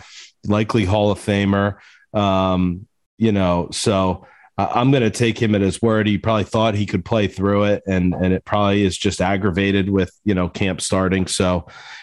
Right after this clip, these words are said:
you know, the good news is hopefully it looks like he's gonna play. And I guess, look, the, the, you know, for the first game of the season, and I guess the silver lining is,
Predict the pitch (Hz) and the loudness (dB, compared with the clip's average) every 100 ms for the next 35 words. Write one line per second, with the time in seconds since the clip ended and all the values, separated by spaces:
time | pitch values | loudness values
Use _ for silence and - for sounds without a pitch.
0 | - 98 92 90 107 95 95 - 92 - | -2 2 2 2 2 2 2 2 -2 0
1 | 92 - 95 82 92 - 95 90 101 87 | -2 0 0 0 -2 -2 -2 0 -2 0
2 | 120 107 220 208 156 147 143 147 - - | -2 0 2 2 4 2 2 0 0 -2
3 | 165 - 127 - 123 95 - 87 - 107 | -2 0 -2 0 -2 -2 -12 -14 -6 -2
4 | 113 98 127 113 - 117 - 117 101 - | 0 0 0 0 0 -2 0 0 0 2
5 | 147 117 107 110 113 160 - 123 - 139 | 2 4 2 2 2 0 -2 -6 -2 0
6 | 117 104 113 151 147 113 104 101 101 - | 0 0 0 0 0 0 0 0 0 -4